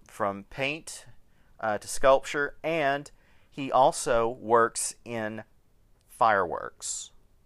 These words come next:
Um, sometimes he lays out fireworks on the floor, covers them with paper, uh, and, like, we're talking, like, huge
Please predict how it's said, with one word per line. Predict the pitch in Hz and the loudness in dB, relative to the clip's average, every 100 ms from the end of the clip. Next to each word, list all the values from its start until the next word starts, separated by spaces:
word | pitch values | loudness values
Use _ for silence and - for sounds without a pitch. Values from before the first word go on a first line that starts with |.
| _ _ _ _ _ _ _ _ _ _ _ 113 | _ _ _ _ _ _ _ _ _ _ _ 2
Um, | 107 107 104 104 101 101 98 95 - | 4 4 4 4 2 -2 -12 -16 -12
sometimes | - 139 139 135 127 127 127 - | -4 -4 0 2 2 0 -2 0
he | 113 110 | 2 0
lays | 101 110 113 110 120 | 0 2 2 0 2
out | 107 - | 2 0
fireworks | - 110 113 113 110 - | 4 4 6 2 0 -4
on | 104 | -4
the | 104 | -6
floor, | - 113 110 113 117 | -8 -4 0 2 2
covers | - - 131 131 120 - | 0 -4 -2 -2 -6 -6
them | 120 113 113 | -6 -6 -8
with | 110 107 - - | -4 -4 -4 -4
paper, | 135 127 123 113 110 _ _ _ _ _ _ - | -4 -2 0 0 -2 _ _ _ _ _ _ 0
uh, | 107 104 101 101 92 62 65 - - - | 4 4 4 2 0 -4 -8 -16 -20 -14
and, | 107 110 - - | -10 -8 -10 -4
like, | 110 101 110 | -2 0 -2
we're | 107 | -2
talking, | 101 95 92 92 | 0 0 -4 -4
like, | 87 - | -4 -6
huge | - 113 110 98 - | -6 -4 -4 -6 -10